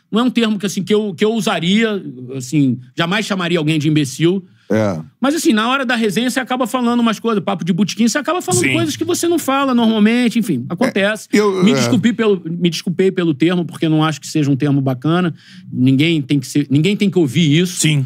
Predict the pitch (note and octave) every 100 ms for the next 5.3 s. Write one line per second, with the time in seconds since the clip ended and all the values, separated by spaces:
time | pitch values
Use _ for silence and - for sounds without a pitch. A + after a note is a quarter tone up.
0 | B2 - D3 B2+ D#3+ F3 F3 F3+ F#3+ F3+
1 | F#3+ F#3+ G3+ E3+ F3+ E3+ F3 F3+ F3+ -
2 | - F#3 E3 F3+ - F3 F3 D3+ D3+ D#3+
3 | D#3+ C3 A#2+ - _ D3+ C#3 D#3+ D#3 C#3+
4 | B2+ D3+ D3+ C3+ B2+ C#3+ C#3+ C3 C3 D3
5 | C3 C3+ A2+